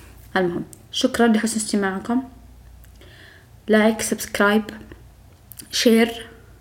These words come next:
آه، إذا تعرفون أحد يغسل مواعين أو يحب يمشي أو طريق الرجعة من السي-، أم، شو اسمه، من الدوام إلى البيت أو من البيت للدوام طويل، ارسلوا له بودكاست،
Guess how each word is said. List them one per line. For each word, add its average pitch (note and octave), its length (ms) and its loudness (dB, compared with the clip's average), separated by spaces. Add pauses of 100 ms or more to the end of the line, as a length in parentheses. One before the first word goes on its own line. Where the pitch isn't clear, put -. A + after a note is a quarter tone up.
(840)
آه، G3+ 600 2 (120)
إذا A3 160 2
تعرفون A3+ 280 2
أحد G3 680 0 (540)
يغسل G3+ 360 0
مواعين G3 440 2
أو F#3+ 120 -2
يحب F#3 320 -2
يمشي G3+ 560 2 (540)
أو - 400 2 (220)
طريق G#3 220 4
الرجعة G3+ 360 2
من F#3+ 120 0
السي-، G3 380 2
أم، F3+ 540 0
شو G3 120 -6
اسمه، G#3 220 -2
من F#3+ 140 0
الدوام F#3+ 840 2 (360)
إلى G3 140 4
البيت F#3+ 460 4
أو F#3+ 200 -2
من F#3+ 160 0
البيت G3 300 0
للدوام F#3+ 400 2
طويل، G#3 540 2 (480)
ارسلوا C4+ 340 4
له F#3 100 2
بودكاست، F#3 680 -4